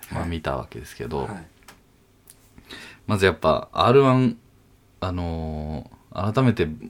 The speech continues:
Speaker 2: ああやってバーンって並びで見ると、見たでしょ？あ、そんなちゃんと見てない？
Speaker 1: そんなちゃんと見てない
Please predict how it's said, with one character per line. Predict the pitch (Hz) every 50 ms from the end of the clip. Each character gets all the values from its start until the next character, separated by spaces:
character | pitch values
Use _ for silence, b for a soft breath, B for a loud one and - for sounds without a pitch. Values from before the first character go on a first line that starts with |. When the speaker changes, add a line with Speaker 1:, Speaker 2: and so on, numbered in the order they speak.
| - _ _ _ -
Speaker 2:
あ | - 87
あ | 87 92
や | 95
っ |
て | - - 98 92
バ | - 104 107 104 98
ー | 92
ン | 80
っ |
て | 78 82
並 | 78 80 82 85 87 87
び | 90
で | 82 90 85
見 | 87 85
る | 80 76
と、 | - -
見 | 95 120
た | 117 113 107
で | -
し | -
ょ？ | - - - - - _ -
あ、 | - -
そ | - -
ん | 120
な | 127 131
ち | -
ゃ | 131
ん | 123
と | 117 117
見 | 120 110
て | -
な | 139
い？ | 127 127
Speaker 1:
そ | - - 123
ん | 120
な | 120 113
ち | - 107
ゃ | 107
ん | 107
と | 107 104
見 | 98 95
て | - 87
な |
い | 87